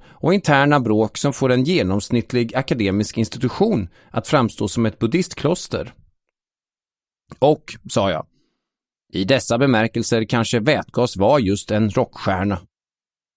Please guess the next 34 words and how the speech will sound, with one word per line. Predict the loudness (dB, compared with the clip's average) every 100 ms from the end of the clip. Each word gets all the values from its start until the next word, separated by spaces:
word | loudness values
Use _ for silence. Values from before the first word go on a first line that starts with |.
| _ _ _ _ _ _ 0
Samtalet | 2 4 4 2 2 0
på | -2
scen | 2 2 2
blev | 0 0
sedan | 0 0 2 2
någonting | 2 2 0 0 0 0
annat | 2 2 2 2
än | 2 2
många | 2 2
hade | 2 0
föreställt | 0 0 0 -2 -2
sig. | -4 -6 -8 -20 _ _ -4
Jag | 0
hade | 0
blivit | 0 2
inbjuden | 2 2 2 0 0
för | 0
att | -2 0
uttrycka | -2 -2 -4 -2
ståndpunkter | 0 0 2 0 0 0 -2
som | 0 0 2
avviker | 4 4 2 -2 -2 -2 -2
från | 0 2 2
mainstream-hållningen | 2 0 -2 -2 0 0 0 0 0 -2 -4 -6
och | -14 -20 -8 -2
har | 2 2 2
aldrig | 2 2 0
fått | 0 -2
så | 2
mycket | 0 2 0
uppskattning | 0 -2 -2 0 -4 -2
för | -2
ett | -2 0
paneldeltagande. | 0 2 0 -2 -4 -2 -4 -2 -6 -10